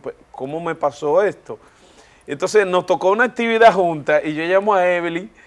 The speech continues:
para que me cambiara el turno. A ella le tocaba abrir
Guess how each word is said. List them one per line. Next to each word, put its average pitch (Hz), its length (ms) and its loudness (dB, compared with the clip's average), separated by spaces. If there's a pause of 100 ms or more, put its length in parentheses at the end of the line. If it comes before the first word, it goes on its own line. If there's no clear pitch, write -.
(360)
para 165 280 2
que 160 600 -4
me 165 240 -6
cambiara 160 580 2
el 175 140 0
turno. 160 560 -4
A 135 80 -4
ella 170 160 2
le 185 100 0
tocaba 175 720 6
abrir 190 580 0